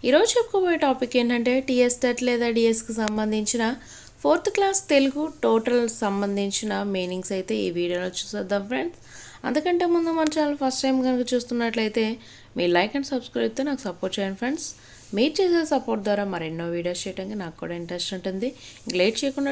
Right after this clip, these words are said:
టాపిక్లోకి అయితే వెళ్ళిపోదామా? ఫోర్త్ క్లాస్ టెక్స్ట్ బుక్లో మిడిల్లో ఒక టెన్ మీనింగ్స్ అయితే ఇచ్చారు. ఒక ఫైవ్ ఒక దగ్గర,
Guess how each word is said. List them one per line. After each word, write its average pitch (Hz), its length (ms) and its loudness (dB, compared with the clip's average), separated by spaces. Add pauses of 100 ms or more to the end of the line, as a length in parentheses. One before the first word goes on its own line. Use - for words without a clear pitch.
టాపిక్లోకి 220 500 0
అయితే 226 120 -4
వెళ్ళిపోదామా? 277 560 -2 (320)
ఫోర్త్ 247 300 4
క్లాస్ 285 380 2 (340)
టెక్స్ట్ 208 240 4
బుక్లో 226 360 2 (400)
మిడిల్లో 247 480 4 (140)
ఒక - 120 0 (120)
టెన్ 202 260 2
మీనింగ్స్ 226 400 2
అయితే 226 160 2 (100)
ఇచ్చారు. 202 360 2 (140)
ఒక - 160 -6
ఫైవ్ 196 380 0
ఒక 190 80 -2
దగ్గర, 190 260 -2